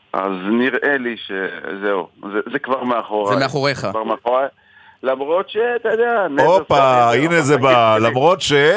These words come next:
Speaker 2: דברים
Speaker 3: כן?
Speaker 1: לא, לא, לא, לא, לא, באמת אני אומר, אתה יודע, כבר למדתי בחיים שאתה מצהיר משהו בצורה נחרצת, לא תמיד אתה עומד בזה,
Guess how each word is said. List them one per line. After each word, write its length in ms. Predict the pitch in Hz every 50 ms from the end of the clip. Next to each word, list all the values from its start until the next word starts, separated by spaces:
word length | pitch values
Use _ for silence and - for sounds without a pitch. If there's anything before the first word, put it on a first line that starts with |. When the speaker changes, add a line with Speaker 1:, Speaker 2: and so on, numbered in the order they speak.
| 240 254 - -
Speaker 2:
דברים 280 | 131 110 113 120 131 147
Speaker 3:
כן? 120 | 170 180 180 185 - _ _ _ 185
Speaker 1:
לא, 420 | 208 240 240 240 202 170 156 135 - _ _
לא, 180 | - 180 226 220
לא, 160 | 240 247 233
לא, 340 | 202 214 233 214 190 156 139
לא, 80 | 151 151
באמת 320 | 143 156 170 202 202 247
אני 140 | 240 196 180
אומר, 260 | 156 143 135 131 110
אתה 120 | 113 -
יודע, 140 | - 131 156
כבר 180 | - 127 123 123
למדתי 380 | 127 131 143 180 185 - 196
בחיים 480 | 170 170 143 - 143 143 143 156 156 135
שאתה 420 | 127 131 - - - 127 123 120
מצהיר 400 | 117 117 117 - _ - 147 151 139
משהו 300 | 135 143 147 - 147 131
בצורה 340 | 123 - - - 117 139 135
נחרצת, 680 | 127 - - - - 135 147 143 _ 143 127 - -
לא 100 | 117 135 -
תמיד 240 | - 135 131 131 123 120
אתה 180 | 110 - 120
עומד 280 | 113 113 110 117 127 127 113 110
בזה, 320 | 120 107 98 120 123 113